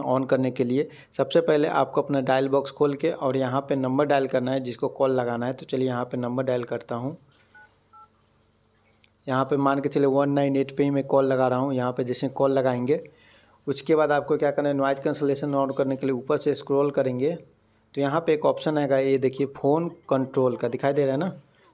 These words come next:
तो इस पर आपको क्लिक करना है। फ़ोन कंट्रोल पे क्लिक करेंगे तो यहाँ पे दोस्तों ये सेटिंग आ जाएगी, ये देखिए देख रहे हैं ना नॉइज़ कैंसलेशन वाली, ऑटोमेटिक पर भी सेट है। तो मैं चाहूँ तो यहाँ पे स्टैंडर्ड पर क्लिक कर सकता हूँ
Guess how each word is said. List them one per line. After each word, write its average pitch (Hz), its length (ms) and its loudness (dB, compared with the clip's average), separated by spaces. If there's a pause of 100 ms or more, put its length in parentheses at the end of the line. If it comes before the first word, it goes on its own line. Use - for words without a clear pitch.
तो 147 60 -2
इस 135 100 -2
पर 165 140 2
आपको 147 240 2
क्लिक 127 300 -2
करना 123 180 0
है। 117 80 -4
फ़ोन 147 260 0
कंट्रोल 135 380 0
पे 135 140 -4
क्लिक 139 280 -4
करेंगे 131 340 0
तो - 500 -10
यहाँ 143 180 4
पे 156 100 4
दोस्तों 151 320 4
ये 147 160 4
सेटिंग 147 400 2
आ 131 120 4
जाएगी, 120 300 2
ये 123 80 2
देखिए 117 480 -2
देख 139 180 2
रहे 143 80 4
हैं 147 80 2
ना 180 100 0
नॉइज़ 135 260 2
कैंसलेशन 131 540 0
वाली, 127 280 0 (420)
ऑटोमेटिक 139 640 4
पर 147 120 6
भी 139 140 0
सेट 139 300 2
है। 151 140 -2 (360)
तो 139 60 -8
मैं 143 120 0
चाहूँ 143 240 2
तो 143 100 0
यहाँ 139 240 0
पे 160 360 -2
स्टैंडर्ड 139 400 0
पर 151 120 2
क्लिक 143 320 -4
कर 147 120 2
सकता 139 340 -2
हूँ 151 180 -2